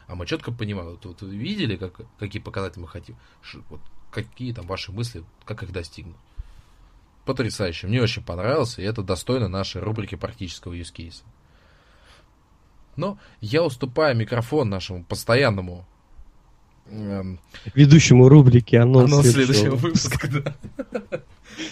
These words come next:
Speaker 2: Спасибо.
Speaker 1: знаешь, стабильность — это залог успеха. Согласен?
Speaker 2: Ты знаешь,
Speaker 1: Не
Speaker 2: э,
Speaker 1: всегда, я понял.
Speaker 2: восьмидесятые, семидесятые, восьмидесятые года брежневские тоже была стабильность. Но был ли успех? Вот в чем вопрос.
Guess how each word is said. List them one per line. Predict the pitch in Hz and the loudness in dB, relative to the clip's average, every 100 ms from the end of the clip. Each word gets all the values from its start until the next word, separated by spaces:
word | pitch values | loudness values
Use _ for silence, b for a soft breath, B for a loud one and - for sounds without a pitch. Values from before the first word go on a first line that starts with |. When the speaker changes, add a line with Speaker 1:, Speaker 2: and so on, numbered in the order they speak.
| B | B
Speaker 2:
Спасибо. | - 139 | -10 -6
Speaker 1:
знаешь, | 190 202 117 | 0 0 0
стабильность — | 117 - 135 170 208 131 123 | 0 2 2 4 2 0 0
это | 113 | -2
залог | 110 143 143 | 0 2 0
успеха. | 120 - 113 - 85 _ | -4 -4 -6 -6 -16 _
Согласен? | - 101 165 - 90 - _ _ _ _ _ _ _ _ _ _ | -14 -4 -4 -4 -8 -16 _ _ _ _ _ _ _ _ _ _
Speaker 2:
Ты | 139 139 120 131 | -16 -14 -10 -4
знаешь, | 131 180 - - - | 2 2 0 -14 -12
Speaker 1:
Не | 120 110 110 | -4 0 0
Speaker 2:
э, | |
Speaker 1:
всегда, | 107 110 104 | 0 -4 -2
я | 92 | 0
понял. | 117 | 2
Speaker 2:
восьмидесятые, | 123 - 170 160 117 | 2 6 6 6 0
семидесятые, | - 127 135 - 151 131 | 0 0 0 4 4 4
восьмидесятые | 123 139 131 143 135 - - | 2 0 0 0 0 -6 -4
года | 135 165 190 - _ | 4 6 4 0 _
брежневские | 117 117 113 110 - 117 | 2 4 4 2 -2 4
тоже | 165 151 | 8 8
была | 113 110 | 6 2
стабильность. | - 113 113 107 107 - - | 2 0 0 -2 -4 -8 -4
Но | 120 | -2
был | 117 156 143 | 4 6 8
ли | 135 | 10
успех? | 139 - - 120 - | 8 8 4 4 4
Вот | 123 - | -2 -2
в | |
чем | - 110 | -6 -2
вопрос. | 104 113 - 110 | 0 0 -2 -2